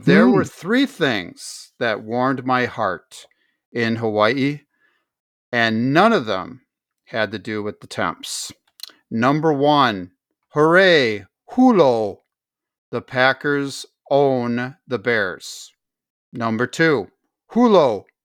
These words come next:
Speaker 1: The Packers own the Cowboys, especially in the playoffs.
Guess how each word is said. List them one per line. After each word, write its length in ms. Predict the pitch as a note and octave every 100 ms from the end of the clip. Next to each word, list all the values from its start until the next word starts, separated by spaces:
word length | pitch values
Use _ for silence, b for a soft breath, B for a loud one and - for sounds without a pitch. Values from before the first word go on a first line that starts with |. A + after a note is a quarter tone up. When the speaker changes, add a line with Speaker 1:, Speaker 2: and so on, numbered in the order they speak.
| _ _ _ _ _ _ _ _ _ _ _ C#3
Speaker 1:
The 360 | B2+ A#2+ A2
Packers 720 | - A#2 A2 - B2+ C3 C3
own 340 | - A#2+ A2+ A2+
the 100 | A#2
Cowboys, 880 | - E3+ G3 B2+ D#2 - - - _ _ -
especially 560 | - B2 B2 - A#2+
in 60 | A#2+
the 80 | A2
playoffs. 600 | A#2 G2+ D#2 C#2+ -